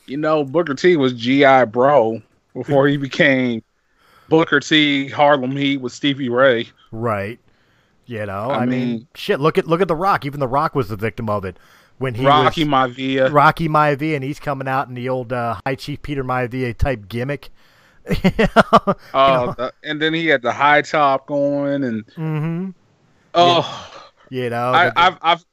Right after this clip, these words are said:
Speaker 1: I've, I've seen some of the old matches, and I was just like, "I'm so glad he evolved his, his, like, his character."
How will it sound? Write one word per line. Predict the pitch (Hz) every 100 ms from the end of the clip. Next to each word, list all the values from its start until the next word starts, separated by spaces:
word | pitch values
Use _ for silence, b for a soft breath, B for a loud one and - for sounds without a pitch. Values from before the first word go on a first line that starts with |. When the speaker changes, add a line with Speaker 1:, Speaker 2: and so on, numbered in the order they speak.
| -
Speaker 1:
I've, | 160 - _
I've | 151 160
seen | 180 165
some | 160
of | 143
the |
old | 123 135 139
matches, | 135 135 135 143 127 123
and | - 131
I | 139
was | 131
just | 131 135
like, | 135 123 123 b b b b _ _ _
"I'm | 185 180
so | - 147
glad | 131 135 131
he | 139 131
evolved | 110 117 117 120
his, | 123 117 - 117 _
his, | 135 131 110 - - _ _ _ _ _ _ -
like, | 127 117 113
his | 135 120
character." | - 127 120 120 113 113